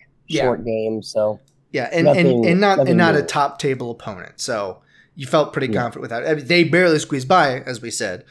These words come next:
Speaker 1: but I think they get by here a little bit better. Three to one, I've got for Bournemouth. I think that Bournemouth does get a cheap one, um, 'cause City has shown that they are, they are susceptible to that this season. Um, just
Speaker 2: Yeah.
Speaker 1: a cheap breakaway at some point when they aren't paying attention,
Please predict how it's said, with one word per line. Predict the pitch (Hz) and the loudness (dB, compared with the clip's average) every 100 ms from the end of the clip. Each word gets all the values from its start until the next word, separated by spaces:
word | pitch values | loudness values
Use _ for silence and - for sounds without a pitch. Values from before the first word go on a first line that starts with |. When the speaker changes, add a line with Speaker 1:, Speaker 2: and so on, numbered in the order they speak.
| - - | -20 -4
Speaker 1:
but | 180 | 0
I | 196 | 2
think | 277 | 4
they | 233 196 | 4 4
get | 202 220 | 4 4
by | 180 | 4
here | 165 170 | 4 4
a | 165 | 4
little | 151 | 4
bit | 143 - | 2 0
better. | 120 104 | -4 -6
Three | - 185 180 | -6 -2 0
to | |
one, | 165 160 156 151 - | 2 0 0 -4 -6
I've | 156 143 | -6 -2
got | 160 147 151 | 0 2 0
for | 151 | -6
Bournemouth. | 135 139 135 139 131 | -8 -8 -8 -8 -8
I | 151 | -8
think | 135 156 147 | -6 -6 -8
that | 131 | -10
Bournemouth | 127 127 | -10 -10
does | 131 123 | -10 -10
get | 123 | -10
a | 117 | -10
cheap | - 135 135 | -8 -8 -8
one, | 135 127 131 - _ _ _ - | -10 -10 -12 -16 _ _ _ -6
um, | 117 113 110 107 _ - | -4 -4 -8 -14 _ -8
'cause | 135 - | -6 -4
City | 143 135 | -4 -4
has | 127 | -6
shown | - 127 131 | -4 -4 -6
that | 120 127 | -8 -6
they | 120 | -4
are, | 117 110 - | -2 -4 -6
they | 139 | -4
are | 120 110 110 - - | -4 -6 -8 -12 -10
susceptible | - 160 151 - 147 143 | -8 -2 -2 -2 -2 -2
to | - 143 | -2 -2
that | 139 139 - _ _ _ | -2 -2 -10 _ _ _
this | 151 139 | -6 -4
season. | - 151 147 151 156 - - - - _ | -2 -2 0 -2 -4 -14 -18 -18 -20 _
Um, | 123 117 117 | -6 -4 0
just | 104 135 | 0 0
Speaker 2:
Yeah. | |
Speaker 1:
a | 131 | -4
cheap | 139 135 | -6 -4
breakaway | 131 131 131 131 | -4 -4 -2 -4
at | 131 | -4
some | 131 127 123 | -6 -8 -8
point | - 127 127 120 - | -10 -10 -8 -10 -10
when | 120 | -10
they | 117 | -8
aren't | 117 123 | -8 -8
paying | 131 123 | -8 -8
attention, | 120 123 120 131 123 | -10 -10 -10 -12 -12